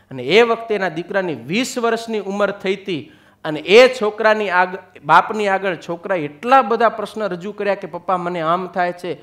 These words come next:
મને આમ થાય છે, મને આમ થાય છે." એટલા બધા પ્રશ્ન આવ્યા કે એ વખતે બાપ એના દીકરાના પ્રશ્નનો નિરાકરણ કરી શક્યો નહીં.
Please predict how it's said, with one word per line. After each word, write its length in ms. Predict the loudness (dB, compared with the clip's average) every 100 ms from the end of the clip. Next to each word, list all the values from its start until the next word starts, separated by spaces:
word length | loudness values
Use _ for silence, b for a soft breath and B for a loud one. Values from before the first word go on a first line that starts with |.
| b b -6
મને 140 | -2
આમ 280 | 0 0 -2
થાય 260 | -2 -2
છે, 200 | -2 -6
મને 260 | -6 -4 -4
આમ 260 | -2 -2 -2
થાય 240 | -2 -2
છે." 380 | -4 -10 -10 b b b
એટલા 340 | -16 -2 2 4
બધા 260 | 4 4
પ્રશ્ન 420 | 2 0 -6 -2 2
આવ્યા 420 | 4 4 2 0 -6 -8
કે 180 | -4 -2
એ 20 |
વખતે 400 | -2 -6 -8 -10
બાપ 580 | -4 4 6 6 2 -6
એના 180 | -4
દીકરાના 560 | -4 -8 -8 -4 -2 -4
પ્રશ્નનો 680 | -6 -12 -10 -8 -4 -4 -4
નિરાકરણ 680 | -4 -2 0 -2 -6 -8
કરી 300 | -8 -10 -10
શક્યો 420 | -10 -14 -10 -10
નહીં. 520 | -6 0 2 2 -2